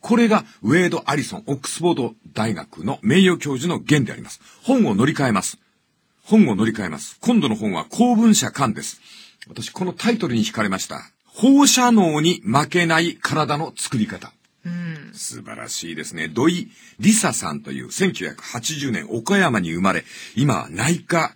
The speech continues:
Speaker 1: クリニックを、えー、開業なさっている本物の女医さんです。公文社から本を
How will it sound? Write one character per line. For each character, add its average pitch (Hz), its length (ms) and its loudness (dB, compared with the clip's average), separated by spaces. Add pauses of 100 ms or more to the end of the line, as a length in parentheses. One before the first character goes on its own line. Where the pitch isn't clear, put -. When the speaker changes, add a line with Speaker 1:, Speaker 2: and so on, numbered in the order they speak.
(160)
Speaker 1:
ク 165 100 -2
リ 143 100 0
ニ 113 120 0
ッ - 100 -16
ク 180 160 4
を、 147 120 0 (240)
え 69 300 -4
ー、 - 20 -
開 143 280 0
業 127 180 2
な 117 120 -4
さ 127 120 -6
っ - 60 -10
て - 160 -6
い - 20 -2
る 73 80 -8
本 - 240 8
物 104 220 6
の - 140 -2 (340)
女 135 140 4
医 139 60 2
さ 131 160 0
ん 101 80 -2
で 90 80 -8
す。 - 180 -14 (240)
公 190 200 6
文 165 140 2
社 120 120 -6
か - 120 -12
ら 64 60 -10
本 123 280 -2
を - 60 -14